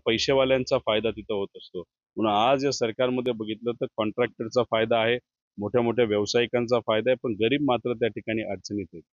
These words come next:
आणि मग आता लोकशाही कशी टिकवता येते, तर इलेक्शन कमिशनच्या माध्यमातून जे इलेक्शन घेतलं जातं, इलेक्शन कमिशन एक स्वायत्त संस्था आहे, त्याच्यामध्ये कुठल्याही प्रकारे कोणाचा दबाव असणं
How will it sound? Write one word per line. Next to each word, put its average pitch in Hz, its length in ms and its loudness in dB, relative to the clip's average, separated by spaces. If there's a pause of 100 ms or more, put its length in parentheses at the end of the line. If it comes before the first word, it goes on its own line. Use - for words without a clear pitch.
(280)
आणि 110 140 2
मग 139 280 4
आता 135 360 2 (160)
लोकशाही 110 560 2
कशी 160 180 0
टिकवता 127 400 -2
येते, 107 220 0
तर 117 160 -4
इलेक्शन 127 500 0
कमिशनच्या 117 580 -2
माध्यमातून 113 540 -2
जे 123 80 0
इलेक्शन 139 500 0
घेतलं 101 280 -2
जातं, 92 200 -6 (460)
इलेक्शन 135 400 2
कमिशन 127 360 -2
एक 131 100 -6
स्वायत्त 117 400 -2
संस्था 107 440 -4
आहे, 85 160 -2 (360)
त्याच्यामध्ये 127 400 2
कुठल्याही 123 360 0
प्रकारे 123 380 0
कोणाचा 113 360 -2
दबाव 107 440 2
असणं 107 280 -4